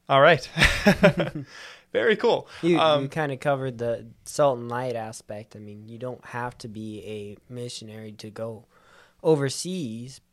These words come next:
Speaker 1: Hmm.
Speaker 2: Just be, living your daily life as, uh, a Christian
Speaker 1: Yeah.
Speaker 2: is a impact of itself.
Speaker 1: Yeah, absolutely.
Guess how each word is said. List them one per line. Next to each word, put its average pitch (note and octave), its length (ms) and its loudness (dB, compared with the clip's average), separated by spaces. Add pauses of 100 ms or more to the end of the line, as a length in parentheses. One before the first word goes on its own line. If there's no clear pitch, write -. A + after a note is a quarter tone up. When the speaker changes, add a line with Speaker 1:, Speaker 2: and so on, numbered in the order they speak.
(300)
Speaker 1:
Hmm. D3+ 260 -6 (160)
Speaker 2:
Just C#3 340 -6 (420)
be, C#3 240 -4
living D3 380 0
your C3+ 100 -2
daily B2+ 340 -4
life A#2+ 500 -8 (180)
as, A2+ 640 -12 (140)
uh, G#2+ 280 -16 (320)
a B2+ 100 -10
Christian A2 640 -12 (220)
Speaker 1:
Yeah. A2+ 200 -2 (340)
Speaker 2:
is A#2+ 220 -10
a A2+ 340 -10
impact B2 520 -12
of A#2 120 -12
itself. - 600 -16
Speaker 1:
Yeah, A2+ 200 -4 (400)
absolutely. B2+ 600 -10